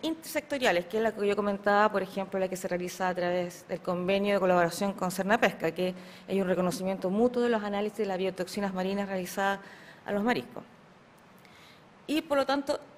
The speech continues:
esto, acciones las intersectoriales más las, eh, sectoriales propias del Ministerio, nos, eh, aseguran un éxito en el control, eh, del, del programa, en la ejecución del programa,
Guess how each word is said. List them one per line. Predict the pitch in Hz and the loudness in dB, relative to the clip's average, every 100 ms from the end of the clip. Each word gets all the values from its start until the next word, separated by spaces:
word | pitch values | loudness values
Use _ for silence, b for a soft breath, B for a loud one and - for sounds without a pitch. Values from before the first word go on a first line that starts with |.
| - - | -6 2
esto, | 302 - - 160 - - - | 2 2 -2 -2 -2 -10 -8
acciones | 196 - 247 226 | -8 0 0 0
las | 185 - - | -4 -8 -6
intersectoriales | 277 277 262 - 226 208 190 170 | -4 -4 -4 -4 -2 0 0 0
más | 185 175 | -4 -4
las, | 175 - - - - | -6 -14 -20 -18 -4
eh, | 180 170 156 151 - - | 2 2 2 -4 -10 -10
sectoriales | 202 180 196 214 214 | -8 -2 2 2 2
propias | 233 233 | 0 2
del | 240 247 | 4 6
Ministerio, | 262 269 254 240 311 - - B B B B B | 4 6 6 6 2 -4 -20 B B B B B
nos, | - 247 262 254 - | 4 8 8 6 2
eh, | 214 202 190 | 2 4 4
aseguran | - 190 240 285 285 220 254 277 - - - - - - - | 0 2 2 6 6 6 2 -4 -12 -20 -20 -20 -20 -20 -4
un | 226 233 233 | 2 2 4
éxito | 339 330 240 226 | 2 2 -4 -2
en | 247 | 0
el | 233 | 0
control, | 240 208 233 233 226 - - - - - - - - - - - | -4 -2 0 0 -2 -20 -20 -20 -20 -20 -20 -20 -20 -20 -14 -4
eh, | 196 190 180 175 160 165 - - - - - | 0 2 2 2 0 -8 -18 -20 -20 -20 -10
del, | 196 180 185 175 165 | -4 2 2 2 0
del | 170 | -2
programa, | 170 185 185 175 214 269 | 0 2 6 4 2 -2
en | 214 196 | 0 4
la | 175 | 6
ejecución | 170 175 190 175 202 214 | 6 2 -2 -2 0 0
del | |
programa, | 233 240 214 233 294 | 4 4 4 2 0